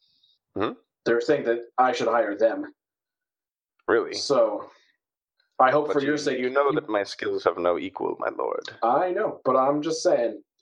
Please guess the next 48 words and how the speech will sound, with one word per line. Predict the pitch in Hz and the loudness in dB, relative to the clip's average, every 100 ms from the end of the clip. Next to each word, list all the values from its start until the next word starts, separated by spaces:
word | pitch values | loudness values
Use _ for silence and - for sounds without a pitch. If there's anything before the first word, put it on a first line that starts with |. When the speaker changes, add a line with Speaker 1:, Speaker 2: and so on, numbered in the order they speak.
| _ | _
Speaker 2:
it's | 143 131 | -6 -2
been | - | 0
a | 131 | 0
rough | 120 139 139 139 | 2 2 2 0
night. | 139 143 - _ _ | 0 0 -2 _ _
They | 127 | 0
did | 135 139 | 0 -2
some | 120 - | -6 -2
good | 139 127 | -2 -2
work. | 117 127 - - - _ _ _ | 0 0 0 -6 -16 _ _ _
I'm | 107 | -2
just | 113 | 0
hoping | 139 131 120 | -2 0 -2
for | 123 | -2
your | 123 131 | -2 -2
sake | - 107 - | -2 -4 -4
you | 117 | -2
put | 127 117 | 2 2
on | 104 | 0
a | 95 - | -4 0
good | 110 107 | 0 0
show. | - 101 - - - _ _ _ _ _ | -4 0 -2 -2 -12 _ _ _ _ _
Hey, | 123 | 0
Zarkov, | 117 120 147 170 175 - - - - _ _ _ _ _ _ _ _ _ _ | 2 2 4 2 0 -6 -10 -14 -18 _ _ _ _ _ _ _ _ _ _
why | - 214 | 2 4
don't | |
you | 180 | 2
see, | - 208 | -4 -2
why | 170 | 2
don't | 185 170 | 2 0
you | |
seat | 147 156 | -2 0
our | 127 | 0
guest? | 110 - - - _ _ _ _ _ _ | 0 -2 -4 -10 _ _ _ _ _ _
And | 151 | 0
I | 143 | 2
gesture, | 139 165 165 147 | 0 0 0 -2
and | 135 | 0
I | 135 | -2
nod | 139 143 143 | 0 0 0
towards | - 139 123 | -2 -4 -2
the | 123 | -2
guy | 120 120 | 0 -2
with | 113 | -2
the | 101 | -8
mask, | 101 110 - - | -6 -4 -6 -8
not | 110 107 113 _ - | -6 -6 -6 _ -8
Tyrus. | 107 - - - | -4 -4 -4 -8